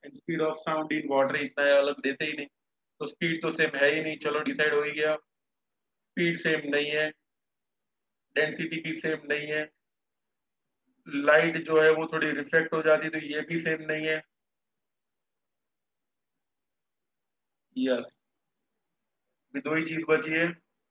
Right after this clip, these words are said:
अब फिफ्टी फिफ्टी हो गए सब लोग, कुछ लोग फ्रीक्वेंसी बता रहे, कुछ लोग वेवलेंथ बता रहे, तो याद रखना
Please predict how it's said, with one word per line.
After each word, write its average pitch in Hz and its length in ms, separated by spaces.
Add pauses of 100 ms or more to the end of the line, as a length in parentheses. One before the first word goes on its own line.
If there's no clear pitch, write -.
(960)
अब - 140
फिफ्टी 160 320
फिफ्टी 160 240
हो 156 160
गए 160 160
सब 156 180
लोग, 170 220 (720)
कुछ 135 120
लोग 143 280
फ्रीक्वेंसी 160 720
बता 156 220
रहे, 156 120
कुछ 151 180
लोग 151 220
वेवलेंथ 147 380
बता 151 240
रहे, 160 140
तो - 500
याद 160 320
रखना 160 460